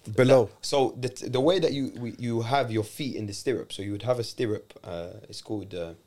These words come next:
Speaker 2: stirrup. It's like a
Speaker 1: Yeah,
Speaker 2: little
Speaker 1: it's like
Speaker 2: U
Speaker 1: a
Speaker 2: thing,
Speaker 1: U,
Speaker 2: but
Speaker 1: uh,
Speaker 2: they come
Speaker 1: yeah.
Speaker 2: in different shapes
Speaker 1: Yeah.
Speaker 2: and stuff.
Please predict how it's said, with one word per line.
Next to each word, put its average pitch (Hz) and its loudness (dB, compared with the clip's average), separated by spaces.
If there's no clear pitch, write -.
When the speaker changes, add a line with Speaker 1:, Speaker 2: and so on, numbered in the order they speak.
Speaker 2:
stirrup. 98 -6
It's - -12
like 85 -6
a - -
Speaker 1:
Yeah, 147 2
Speaker 2:
little - 0
Speaker 1:
it's - -6
like 117 0
Speaker 2:
U 127 0
Speaker 1:
a 120 0
Speaker 2:
thing, 120 -4
Speaker 1:
U, 135 -8
Speaker 2:
but 113 -2
Speaker 1:
uh, 127 2
Speaker 2:
they 107 -2
come 147 2
Speaker 1:
yeah. 151 2
Speaker 2:
in 143 -4
different 143 -4
shapes 143 -4
Speaker 1:
Yeah. 117 0
Speaker 2:
and 110 -2
stuff. - -6